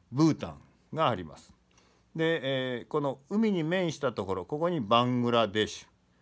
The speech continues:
そしてパキスタン、アフガニスタンと、こういう聞いたことのあるような国々がありますね。この辺、今でも紛争が起こってて大変なところですけれども。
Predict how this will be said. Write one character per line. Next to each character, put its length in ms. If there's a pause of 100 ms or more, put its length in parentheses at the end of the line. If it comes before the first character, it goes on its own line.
(280)
そ 120
し 80
て 320 (160)
パ 160
キ 180
ス 140
タ 260
ン、 140 (580)
ア 160
フ 80
ガ 140
ニ 160
ス 60
タ 120
ン 60
と、 120
こ 180
う 40
い 80
う 140
聞 140
い 20
た 120
こ 120
と 100
の 160
あ 80
る 80
よ 60
う 40
な 120 (260)
国 200
々 180
が 80
あ 60
り 60
ま 140
す 140
ね。 80
こ 120
の 120
辺、 240 (260)
今 240
で 80
も 140
紛 220
争 260
が 200
起 60
こ 100
っ 40
て 160
て 100
大 220
変 100
な 100
と 140
こ 80
ろ 120
で 120
す 100
け 80
れ 60
ど 140
も。 300